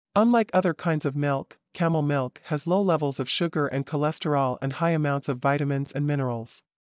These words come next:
It helps in gut healing, reducing hyperactivity, autism and improving behavior. Camel milk is non-allergenic,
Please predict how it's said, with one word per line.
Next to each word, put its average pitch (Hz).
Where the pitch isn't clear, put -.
It 185
helps 240
in 226
gut 165
healing, 147
reducing 170
hyperactivity, 143
autism 156
and 147
improving 147
behavior. 139
Camel 185
milk 160
is 131
non-allergenic, 165